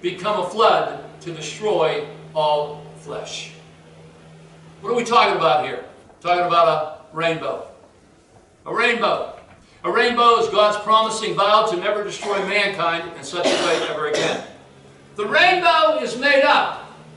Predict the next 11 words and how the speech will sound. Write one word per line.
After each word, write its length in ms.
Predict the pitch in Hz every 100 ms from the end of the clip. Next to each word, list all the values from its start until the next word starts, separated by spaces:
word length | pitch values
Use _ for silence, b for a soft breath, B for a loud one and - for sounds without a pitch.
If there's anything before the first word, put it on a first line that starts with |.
| - -
of 240 | 214 220 220
a 80 | 269
myriad 880 | 370 381 370 330 320 311 302 - -
of 200 | 233 -
colors. 600 | - - - - - - - - - - - - - -
I 160 | 233 262
mean, 160 | 269 294
it 120 | 294
has 300 | 240 269 262
the 60 | 269
most 500 | 269 - - -